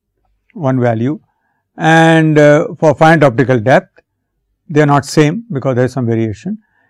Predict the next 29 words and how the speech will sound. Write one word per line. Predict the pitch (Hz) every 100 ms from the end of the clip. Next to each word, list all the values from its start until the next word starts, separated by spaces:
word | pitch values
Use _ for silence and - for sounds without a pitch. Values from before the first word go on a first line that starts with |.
| _
And | 160
the | 156
ratio | 156 185 180 226 208 170
of | 151
the | 156 160 156 - _ _ _ _ _ _
finite | - 165 180 170
optical | 147 131 165 160 139 - _ 175
depth | 117 151
mean | 165 151
beam | 151 143
length | 135 143 127 -
to | 139
the | 131 135 131 131 - _ _ _ _
optically | 160 151 - 160 165 151
thin | 123 185 180
beam | 139 131
length. | 120 120 156 208 _ _ _ _
And | 175 180 180 175
the | 165
good | 233
news | 196 196 156
is | 156 -
that | 190 160 156 - _ _ _ _
in | - 190 175
most | 214 -
cases, | 175 139 185 180
except | - - 165
one | 120 135 139
here, | 117 131